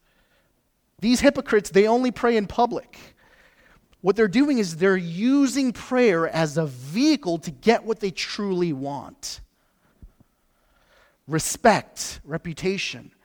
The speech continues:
But Jesus tells his disciples, "When you pray, go into your room, close the door, pray to your Father who is unseen. Then your Father who sees what is done in secret will reward you."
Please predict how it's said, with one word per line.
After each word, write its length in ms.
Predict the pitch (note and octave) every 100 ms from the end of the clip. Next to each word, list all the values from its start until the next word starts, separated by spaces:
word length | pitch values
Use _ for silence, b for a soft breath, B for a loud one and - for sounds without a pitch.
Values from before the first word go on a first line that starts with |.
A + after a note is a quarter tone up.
| B B B -
But 120 | E3+
Jesus 440 | C#3+ B3 C4+ A#3+
tells 280 | - A#3+ A#3
his 120 | A3
disciples, 480 | F#3+ G#3+ A#3 A#3 G#3 B B -
"When 300 | F3+ G3 F3+
you 300 | G3+ D#4 D#4+
pray, 520 | - G3 C3 G2 - _ _ _ _
go 240 | - A#3 F#4
into 180 | E4+ D#4+
your 140 | C4
room, 480 | G#3+ C#4+ B3+ - - _ b b b
close 560 | - - C4 D4 D#4 B3
the 100 | A#3+
door, 460 | F3+ B3+ A#3+ C#3 B B
pray 280 | - B3+ D4+
to 120 | B3+
your 160 | C4+ A#3+
Father 540 | - B3 B3+ G3 F3+
who 340 | E3+ G#3+ A3 A3+
is 300 | G#3 G3+ F3+
unseen. 640 | F3+ F#3+ E3+ - A#3+ E3
Then 180 | E3 G3
your 100 | F#3+
Father 460 | - B3 B3+ A3+ - B B
who 200 | - G3+
sees 600 | - - - C4+ C#4+ A3+
what 200 | G#3+ A#3+
is 160 | A3+ D#3
done 240 | G#3 G#3
in 160 | F3+ E3
secret 800 | - - C#4+ C#4+ C#4+ D3+ C#3+ - b b b
will 300 | C#3 D3+ D3+
reward 640 | C3+ C3+ C3 C#3 C3+ A2+ -
you." 260 | E2+ F2